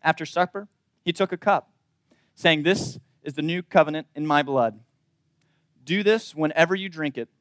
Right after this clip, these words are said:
in remembrance of me. For whenever you eat this bread and drink this cup,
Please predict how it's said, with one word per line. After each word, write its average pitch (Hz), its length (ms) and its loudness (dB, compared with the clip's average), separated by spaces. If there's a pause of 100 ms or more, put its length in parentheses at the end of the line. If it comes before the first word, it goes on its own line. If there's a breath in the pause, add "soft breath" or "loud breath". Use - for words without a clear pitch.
(100)
in 139 80 -4
remembrance 143 540 0
of 117 120 -12
me. 110 260 -14 (1000)
For 165 140 0
whenever 202 320 4
you 196 220 -6
eat 202 180 -8
this 208 180 -4
bread 151 440 2 (180)
and 135 160 -6
drink 165 240 -4
this 170 180 -4
cup, 127 360 0